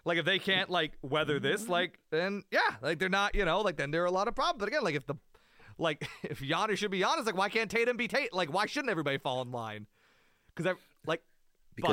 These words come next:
Speaker 2: Because, 'cause Giannis isn't head and shoulders better than everybody else in the league.
Speaker 1: Yeah,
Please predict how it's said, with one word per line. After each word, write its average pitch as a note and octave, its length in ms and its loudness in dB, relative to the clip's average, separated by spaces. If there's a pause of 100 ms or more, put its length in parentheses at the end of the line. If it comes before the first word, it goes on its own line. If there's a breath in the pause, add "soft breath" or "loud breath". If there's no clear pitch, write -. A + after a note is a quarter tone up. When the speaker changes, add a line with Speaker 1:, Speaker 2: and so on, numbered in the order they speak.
Speaker 2:
Because, - 200 -8
'cause F#2+ 220 2
Giannis G2+ 460 2
isn't F#2+ 300 0
head G2+ 200 4
and F#2+ 320 -2
shoulders G2+ 380 2
better G2 300 2
than G2 280 -4 (140)
everybody G2 400 0
else G2 180 -2
in G2+ 80 -4
the F#2 80 -4
league. G#2 400 -6
Speaker 1:
Yeah, C#5+ 180 2